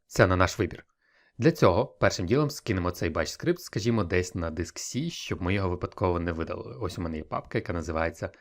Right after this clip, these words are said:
batch scripts на диску C, і я перетягну цей скрипт сюди. Наступним кроком мені потрібно відкрити програму планувальник завдань, або англійською ця програма називається Task Scheduler. Між іншим, про те, як працює ця програма,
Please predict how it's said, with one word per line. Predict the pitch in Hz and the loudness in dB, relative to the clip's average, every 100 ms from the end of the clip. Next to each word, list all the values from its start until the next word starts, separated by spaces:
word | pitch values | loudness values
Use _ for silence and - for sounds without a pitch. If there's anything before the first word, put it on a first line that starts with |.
| _ _ | _ _
batch | - 82 - - | -2 -2 -2 -4
scripts | 120 170 - - _ _ | -4 -4 -10 -20 _ _
на | 110 | 0
диску | 101 107 - | 0 0 -4
C, | - 120 127 _ _ _ _ | -4 -4 -6 _ _ _ _
і | 143 | 0
я | 131 | 2
перетягну | - 104 98 87 104 | 4 4 4 0 0
цей | - 101 | 0 -2
скрипт | - 87 85 | -2 -2 -2
сюди. | - 107 90 - _ _ - | -4 -4 -4 -6 _ _ 0
Наступним | 147 - 107 95 | 2 2 2 4
кроком | 104 - 165 - | 4 4 0 -4
мені | - 101 95 | 0 2 4
потрібно | 90 - 95 92 92 | 2 0 0 0 0
відкрити | 113 - 92 - 120 | -2 -2 -2 -2 -4
програму | - 127 101 85 90 | -2 0 2 2 2
планувальник | 107 101 80 78 92 | 2 2 0 -2 -2
завдань, | 131 92 98 - _ _ | 2 2 0 -6 _ _
або | - 113 101 | 0 4 4
англійською | 80 104 - 156 | 4 0 0 -2
ця | - 113 | 0 -2
програма | - 85 95 | -2 -2 -2
називається | 107 90 90 92 90 | -2 0 0 0 -4
Task | 101 82 - - 110 | -2 -4 -4 -10 -8
Scheduler. | 98 - 98 - - - - - - - - _ _ _ | -6 -6 -8 -8 -10 -12 -10 -10 -12 -18 -20 _ _ _
Між | 107 98 | 0 2
іншим, | 98 - 85 | 0 0 -2
про | 98 | -2
те, | - 90 | 2 0
як | 82 85 80 - | 2 0 0 -6
працює | - 104 - 80 | -6 -4 -2 -4
ця | 76 - | -4 -8
програма, | - 95 117 139 | -6 0 2 2